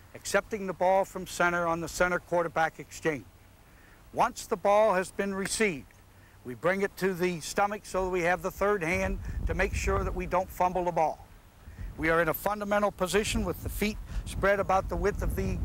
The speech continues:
armpits and the weight on the balls of the foot. Basically speaking, we're gonna end up holding on to this football with two hands until we actually hand it off or pitch it.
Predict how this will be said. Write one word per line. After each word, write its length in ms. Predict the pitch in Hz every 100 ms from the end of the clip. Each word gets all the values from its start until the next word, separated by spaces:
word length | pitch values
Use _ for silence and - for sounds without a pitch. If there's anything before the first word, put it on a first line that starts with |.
| - -
armpits 680 | 185 202 - 175 208 - - - - -
and 100 | 127
the 60 | 135
weight 260 | 160 202
on 100 | 202
the 80 | 202
balls 380 | 180 185 208 160
of 60 | 202
the 80 |
foot. 260 | 190 196 143 - - - - - - -
Basically 480 | 190 214 202 - 180
speaking, 500 | - 208 226 - 190
we're 160 | 180 196
gonna 200 | 190 170
end 260 | 190 196
up 220 | 196 190 - - - - - -
holding 340 | 175 220 208
on 180 | 202 208
to 60 | 190
this 180 | 190
football 500 | - 208 208 180 196
with 160 | 185 175
two 160 | - 214
hands 480 | 180 202 156 - - - - -
until 320 | 139 - 180
we 180 | 170 165
actually 500 | - 190 208 - 190
hand 320 | 156 190 185 175
it 80 |
off 280 | 165 175 170
or 80 | 165
pitch 300 | - 175
it. 60 | -